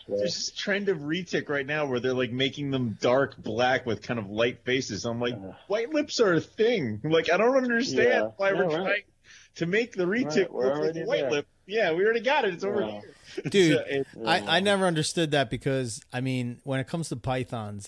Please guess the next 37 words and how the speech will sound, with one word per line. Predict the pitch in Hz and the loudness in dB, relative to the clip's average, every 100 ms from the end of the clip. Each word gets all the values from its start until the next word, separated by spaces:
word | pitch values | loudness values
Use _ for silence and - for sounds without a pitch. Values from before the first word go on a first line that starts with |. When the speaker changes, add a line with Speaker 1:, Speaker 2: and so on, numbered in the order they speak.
| - | -8
Speaker 3:
I, | 127 131 | -8 -4
I | 135 | -4
think | 170 131 | -2 -2
it's | 120 | -6
hard | - 127 127 117 | -6 -4 -4 -4
to | |
beat | 107 117 117 110 - | -8 -6 -6 -6 -8
the | - | -10
color | 107 - 131 123 117 110 104 - | -10 -8 -6 -4 -6 -6 -8 -8
of | 110 | -8
a | 110 | -6
normal | 107 113 123 127 127 127 123 117 _ _ _ _ _ - | -8 -6 -4 -2 -2 -2 -2 -4 _ _ _ _ _ -10
retic. | 113 117 110 110 107 - - _ - | -4 -4 -4 -8 -12 -14 -20 _ -16
I've | 107 | -12
said | - 120 | -6 -4
that | 95 | -2
Speaker 2:
Mm. | 98 | 0
Speaker 3:
multiple | 131 131 117 117 | 0 -2 -6 -6
times. | 113 120 | -4 2
Speaker 1:
Yeah. | 135 180 | 4 4
Speaker 3:
I | - | 0
mean, | 127 | -2
it's, | 139 | -4
like, | 117 | -4
one | 123 135 | -2 0
of | |
Speaker 2:
Yeah. | 131 90 _ - | 2 0 _ -8
Speaker 3:
the | 139 | -6
most | 127 127 | -2 0
Speaker 1:
Oh. | 147 | 6
Speaker 3:
beautiful | 185 190 | 6 6
Speaker 2:
Pattern. | 185 190 104 | 4 4 2
Speaker 3:
pythons | - 170 165 180 165 160 151 143 151 | 2 2 2 0 -2 -2 -6 -10 -8
on | 131 | -8
the | 110 | -8
planet. | - 143 190 175 123 131 | -10 -6 -2 -2 0 2
Speaker 1:
Yeah. | 120 110 | 2 2